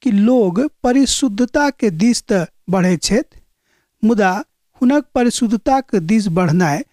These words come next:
सांसारिक भऽ जाइत छनि। आब अहाँ कहबै यौ कि सांसारिक आर दोसर बात में की अंतर अछि, कनि बता दिअ। संत पतरसक अनुसार, अर्थात पतरसक अनुसार हमरा लोकनि एहि बातक देखै छी। पतरस एहिठाम बाजि रहल छथिन,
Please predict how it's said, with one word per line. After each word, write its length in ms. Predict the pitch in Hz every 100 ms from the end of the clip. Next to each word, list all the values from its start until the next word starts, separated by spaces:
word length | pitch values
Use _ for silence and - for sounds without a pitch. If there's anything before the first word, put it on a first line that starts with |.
| _
सांसारिक 640 | - 233 220 226 196 175
भऽ 160 | 139 147
जाइत 240 | 139 139
छनि। 180 | - 160 - _ _ _ _ _
आब 220 | 233 254 277
अहाँ 240 | 226 277
कहबै 420 | - 208 196 233
यौ 280 | 208 175 285 -
कि 120 | 247
सांसारिक 880 | - 226 202 165 156 208 233 214 202 - _ -
आर 140 | 208
दोसर 360 | 196 214 - 226
बात 280 | 190 196 - 196
में 60 | -
की 160 | 262 254
अंतर 380 | 185 - 208 180
अछि, 180 | 160 -
कनि 180 | 180 160
बता 320 | 175 151 131
दिअ। 220 | 147 147 - _ _ _ _
संत 440 | - - 294 370 330
पतरसक 680 | - 262 269 247 247 226
अनुसार, 480 | 180 180 - 160 302 -
अर्थात 500 | 240 240 - 196 -
पतरसक 720 | - 247 226 247 226 285 277
अनुसार 580 | 208 190 190 190 165 262 - -
हमरा 220 | 220 262
लोकनि 420 | 262 254 277 294 311
एहि 160 | 233 185
बातक 680 | 180 175 208 214 202 180 - - _
देखै 280 | 190 - 143
छी। 260 | - 247 - _ _ _ _ _ _
पतरस 400 | 233 277 302 -
एहिठाम 360 | 302 - 302 302
बाजि 220 | 185 185
रहल 200 | 175 262
छथिन, 460 | 208 165 160 202